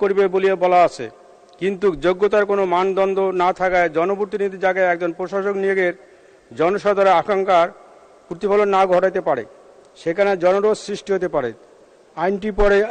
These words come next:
<clears throat> আমার কাছে মনে হয়েছে এই বিলের বাইরেও কিছু সংশোধনের প্রয়োজন আছে। মাননীয় স্পিকার, বিলটি সমাজে সকল স্তরের মানুষের স্বার্থ সংশ্লিষ্ট, তাই আমি মনে করি বিলটি,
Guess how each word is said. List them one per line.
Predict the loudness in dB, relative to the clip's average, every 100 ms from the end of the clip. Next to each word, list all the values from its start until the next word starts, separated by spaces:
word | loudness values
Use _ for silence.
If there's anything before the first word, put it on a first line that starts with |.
| -2 -2
<clears throat> | -4 -8 -6
আমার | -2 0
কাছে | 0 -2 -2 0
মনে | 0 0 -4 -8 -16 -20 -20 _ -2
হয়েছে | 0 0 -2 0
এই | -2 -2
বিলের | 0 2 2
বাইরেও | 2 2 -2
কিছু | -8 -10 -8
সংশোধনের | -8 -6 -6 -4
প্রয়োজন | -4 -2 -2
আছে। | -4 -8 -14 -20 _ _ _ _ -8
মাননীয় | 0 2 2 0
স্পিকার, | -4 0 0 0 -14 -20 -20 -20 -20 _ -4
বিলটি | -2 -2 -6 -2
সমাজে | 2 2 2 0
সকল | 0 0 0 0
স্তরের | 0 -2 0
মানুষের | 0 -2 -2 -4
স্বার্থ | -2 -4 -4 -8 -6
সংশ্লিষ্ট, | -8 -8 -10 -14 -18 -20 -20 _ _ _ _ _ 2
তাই | 4 4 2
আমি | 2 2
মনে | 2 2
করি | 0 -2 -4 -8 -6
বিলটি, | -4 -4